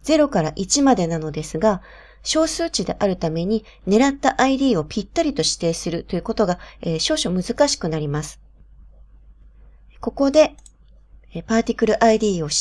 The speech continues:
定しやすくするためのノードというのを追加してみます。えー、まずはパーティクルアイディーをノードでコントロールできるようにするため、えー、パーティクルコンストレイントの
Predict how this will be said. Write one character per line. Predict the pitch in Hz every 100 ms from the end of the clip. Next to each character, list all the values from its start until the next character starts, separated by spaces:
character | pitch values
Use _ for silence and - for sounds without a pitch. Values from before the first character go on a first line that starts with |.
| -
定 | 247
し | 247 -
や | 262
す | 294
く | -
す | 254 180
る | 180
た | 185
め | 240
の | 269 185
ノ | 165 165
ー |
ド | 160 156 -
と | 254
い |
う | 285
の | 330
を |
追 | 254 - 160
加 | 160
し | -
て | 147
み | 147
ま | 147
す。 | 151 - - - _ - - - - - - - - - - -
え |
ー、 |
ま | 254 320
ず | 285
は | 277 277 - -
パ | 269
ー | 285
テ | 285
ィ |
ク | 294
ル | 277
ア | 269
イ | 277
デ | 277
ィ |
ー | 208
を | 156
ノ | 185 254
ー |
ド | 254
で | 254
コ | 247 -
ン | 277
ト | 285
ロ | 294 294
ー |
ル | 180
で | 156 190
き | -
る | 302
よ | 240
う | 165
に | 151
す | -
る | 165
た | 156 156
め、 | 160 - - - - - - - - - -
え |
ー、 | 185
パ | 226
ー |
テ | 220
ィ | -
ク | 233
ル | 220
コ | 247 233
ン |
ス | 233
ト | 240
レ | 226 208
イ |
ン | 165
ト | - 196
の | 285 294